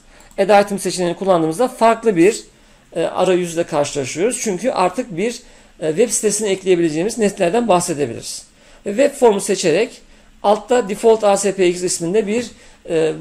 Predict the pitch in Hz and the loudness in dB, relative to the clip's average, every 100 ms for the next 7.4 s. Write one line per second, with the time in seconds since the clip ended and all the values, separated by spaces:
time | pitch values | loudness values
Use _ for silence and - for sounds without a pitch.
0 | 165 214 247 - 160 214 226 - 185 185 | 0 4 4 0 2 2 2 0 -2 0
1 | 170 185 170 214 359 - - - - 208 | -2 0 0 0 -2 -12 -20 -20 -6 -2
2 | 214 196 185 170 254 - 190 156 131 - | 0 0 -2 -2 -2 0 2 2 0 -4
3 | - - - _ _ _ _ _ _ _ | -12 -14 -18 _ _ _ _ _ _ _
4 | - _ - _ - _ - - - _ | -20 _ -20 _ -20 _ -20 -20 -20 _
5 | _ - - - - - 196 208 226 175 | _ -20 -20 -20 -20 -12 -2 0 0 -4
6 | - 185 165 160 165 202 196 175 143 139 | -2 0 0 -2 -4 -2 0 0 0 -4
7 | 139 202 254 | -4 -4 -6